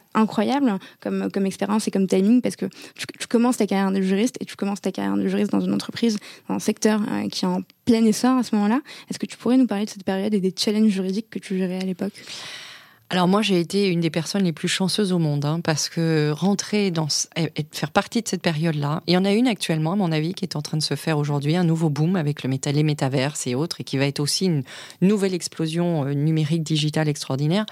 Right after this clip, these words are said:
Speaker 2: Mais à l'époque, et c'est sympa de, de te voir en parler comme ça, parce qu'il y a beaucoup de jeunes qui, qui évidemment l'ont pas vécu de facto et, et qui ne peuvent pas avoir ça. Mais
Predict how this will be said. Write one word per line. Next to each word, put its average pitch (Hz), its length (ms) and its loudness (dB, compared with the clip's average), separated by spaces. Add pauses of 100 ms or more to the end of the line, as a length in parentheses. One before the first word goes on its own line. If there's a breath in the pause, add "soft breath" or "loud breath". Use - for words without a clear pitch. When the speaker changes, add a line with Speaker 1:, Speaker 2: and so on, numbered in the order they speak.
(480 loud breath)
Speaker 2:
Mais 170 100 4
à 170 40 4
l'époque, 180 320 0
et 214 80 2
c'est 175 140 -2
sympa 185 400 0
de, 165 360 -2
de 160 140 -2
te 160 140 -4
voir 165 240 0
en 160 80 0
parler 156 240 0
comme 165 180 0
ça, 233 160 0
parce 220 160 -4
qu'il 165 100 -4
y 147 60 -2
a - 20 -4
beaucoup 151 260 -4
de 147 40 -2
jeunes 175 220 2
qui, 147 220 -8
qui - 220 -6
évidemment 147 380 0
l'ont 151 220 0
pas 127 140 -2
vécu 139 300 -2
de 147 120 -2
facto 214 400 -4 (420 loud breath)
et, 139 320 -2
et 139 60 -4
qui - 180 -10
ne 147 60 -4
peuvent 147 180 -6
pas 185 120 -4
avoir 143 220 0
ça. 202 160 0
Mais 180 200 2